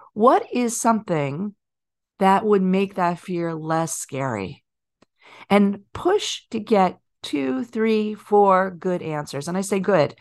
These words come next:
some of them are gonna be harebrained. You know, like, some, some people will say, "Well, I don't like to present." Why? "Because I think people are gonna find out that I'm not as smart as they think they are." A little bit of imposter s-, syndrome going on there. Or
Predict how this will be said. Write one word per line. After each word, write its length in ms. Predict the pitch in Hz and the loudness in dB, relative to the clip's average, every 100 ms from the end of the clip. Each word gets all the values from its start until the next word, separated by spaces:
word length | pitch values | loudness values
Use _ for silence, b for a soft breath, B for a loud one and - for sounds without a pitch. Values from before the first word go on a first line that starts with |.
| b b | b b
some 140 | - | -10
of 60 | 539 | -4
them 100 | 330 | 0
are 40 | |
gonna 100 | 208 | 2
be 140 | 190 190 | 2 0
harebrained. 680 | 208 208 170 151 98 117 _ _ _ _ _ _ _ | 4 4 2 -2 -6 -12 _ _ _ _ _ _ _
You 120 | 202 190 | -2 0
know, 240 | 185 240 | 2 2
like, 280 | 254 254 - | 0 -2 -4
some, 340 | - 262 262 _ - _ _ _ - | -6 -6 -8 _ -20 _ _ _ -14
some 160 | - 233 | -6 -2
people 220 | 262 226 | -2 0
will 80 | 214 | 0
say, 240 | 214 190 | 2 2
"Well, 100 | 180 | 4
I 80 | 165 | 4
don't 140 | 196 | 2
like 160 | 196 185 | 0 -4
to 80 | 190 | -6
present." 480 | 196 185 233 156 - | -6 -2 -2 -2 -6
Why? 520 | 156 160 170 143 123 b b | -10 -2 2 2 0 b b
"Because 280 | - 170 165 | -14 -10 -6
I 120 | 165 | -4
think 240 | 165 180 180 | -4 -8 -6
people 240 | 175 180 | -4 0
are 180 | 170 156 | 2 2
gonna 380 | 147 151 139 139 _ | -2 -4 -4 -6 _
find 260 | 170 165 | -2 0
out 140 | 160 147 | 0 -2
that 140 | 165 | -2
I'm 120 | 147 | -2
not 180 | 151 143 | -2 -2
as 100 | 147 | -2
smart 260 | - 147 139 | -2 -2 -2
as 220 | 139 - b b b | -6 -12 b b b
they 100 | 170 | -4
think 200 | 170 254 | -2 0
they 120 | 202 | 2
are." 100 | 147 | 2
A 60 | 131 | 2
little 160 | 143 151 | 2 2
bit 140 | 147 | 0
of 80 | 147 | -2
imposter 440 | 151 160 170 - | -4 -4 -4 -4
s-, 120 | 147 - | -12 -12
syndrome 340 | - 127 127 | -10 -8 -6
going 200 | 123 117 | -2 -2
on 120 | 98 104 | -2 -4
there. 260 | 85 131 _ B B | -8 -10 _ B B
Or 320 | - 185 170 | 4 6 6